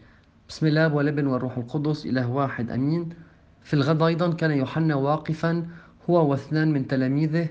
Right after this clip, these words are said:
ورأى يسوع مارًا فحدق إليه وقال: "ها هو حمل الله." وسمع التلميذان كلامه فتبعا يسوع.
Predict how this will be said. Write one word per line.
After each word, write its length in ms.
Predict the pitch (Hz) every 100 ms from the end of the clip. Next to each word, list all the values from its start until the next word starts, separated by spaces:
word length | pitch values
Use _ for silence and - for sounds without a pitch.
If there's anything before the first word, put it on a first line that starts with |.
| 170 - - -
ورأى 380 | 139 151 147 160
يسوع 400 | 143 - 170 151
مارًا 440 | 139 151 160 165 156
فحدق 600 | 143 - 156 147 147 131
إليه 760 | - 131 151 151 139 151 156 - - - - 135
وقال: 540 | 135 131 156 139 127
"ها 400 | 120 160 165 156
هو 680 | 147 147 165 160 151 151 139
حمل 420 | - 165 160 151
الله." 540 | 147 139 135 156 131 - - - - 127
وسمع 380 | 123 175 160
التلميذان 600 | 135 - 143 139 131 156
كلامه 540 | 143 135 139 160 165 160
فتبعا 560 | 160 147 139 139 147
يسوع. 520 | 147 120 117 120 90